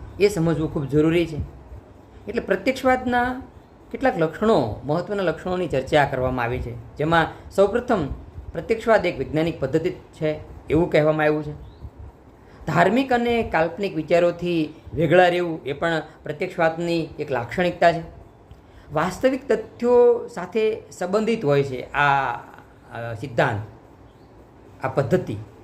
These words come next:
વળી પ્રત્યક્ષવાદ એક, અ, ધર્મના સ્વરૂપે, એ રીતે પણ ઓગસ્ટ કોમ્ટે એની ખાસિયતને દર્શાવી છે. તો આવા ચાર લક્ષણો છે એ ઓગસ્ટ કોમ્ટે દર્શાવ્યા છે. હવે વૈજ્ઞાનિક પદ્ધતિ તરીકે કઈ રીતે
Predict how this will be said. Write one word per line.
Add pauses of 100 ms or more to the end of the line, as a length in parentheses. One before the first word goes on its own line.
(1040)
વળી (200)
પ્રત્યક્ષવાદ (180)
એક,
અ,
ધર્મના
સ્વરૂપે, (120)
એ
રીતે
પણ (280)
ઓગસ્ટ
કોમ્ટે (220)
એની
ખાસિયતને (320)
દર્શાવી
છે.
તો
આવા
ચાર (220)
લક્ષણો
છે (340)
એ
ઓગસ્ટ
કોમ્ટે
દર્શાવ્યા
છે. (420)
હવે
વૈજ્ઞાનિક
પદ્ધતિ
તરીકે
કઈ
રીતે